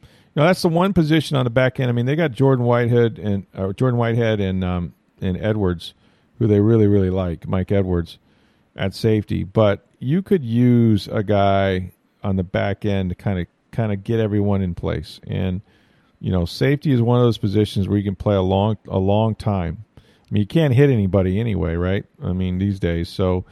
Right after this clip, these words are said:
you're more of a center fielder and a traffic cop than anything else. If you can just get guys lined up, that's half the battle. So, you know, much like Kansas City got, you know, the Honey Badger and went to the Super Bowl, I think Adams is gonna really help a team.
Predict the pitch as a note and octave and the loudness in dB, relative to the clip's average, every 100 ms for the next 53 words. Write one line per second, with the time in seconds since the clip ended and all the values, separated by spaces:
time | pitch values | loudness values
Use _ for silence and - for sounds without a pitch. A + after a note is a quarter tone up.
0 | _ _ _ - G2+ G#2+ A#2+ G#2+ G2+ A2+ | _ _ _ -4 -2 2 2 2 0 0
1 | G#2+ G2+ B2 G#2 G#2 G2 F2+ - G#2 G2+ | -2 -2 0 2 4 2 0 -2 -2 -2
2 | G2+ - F2+ E2+ - F2+ F2 E2+ E2+ F2+ | -4 -6 -4 -4 -4 -6 -4 -4 -4 -4
3 | E2 - F2+ F#2 F2 - F2+ G2 F2+ G2 | -6 -8 -8 -6 -6 -8 -4 -2 -2 -2
4 | F#2 F2+ G2+ F#2 F#2 E2+ F#2 F2 - F2+ | -2 -2 -2 -2 -4 -4 -4 -6 -6 -4
5 | F#2 F2+ F2 - _ _ _ _ _ - | -4 -4 -6 -12 _ _ _ _ _ -8
6 | - G#2+ G2+ G2+ G2 - A2 G#2+ B2 - | 2 4 6 4 0 0 0 2 0 0
7 | C3 A#2+ B2 B2+ A#2+ - B2 B2 A2+ A2 | -2 -2 -4 -2 -4 -4 -2 -2 0 0
8 | G2+ E2 _ A#2 G2+ F#2+ F2+ G#2 A2+ A2 | 0 -2 _ -4 -2 0 0 0 0 0
9 | A2 G#2+ A2+ A#2 G2+ F2+ F#2+ G2 G2 F#2 | 0 0 0 0 0 0 -2 -4 -6 -6
10 | A2+ G#2+ G#2 A2 A2 G#2+ A#2+ C3+ - - | -4 -4 0 0 0 0 -2 -6 -6 -8
11 | F#2 G#2+ G2+ F2 F#2 F#2+ F#2 F#2 F2 F2+ | -4 -2 -2 -6 -8 -6 -2 -2 -2 -4
12 | - - F2+ F2+ | -6 -8 -6 -6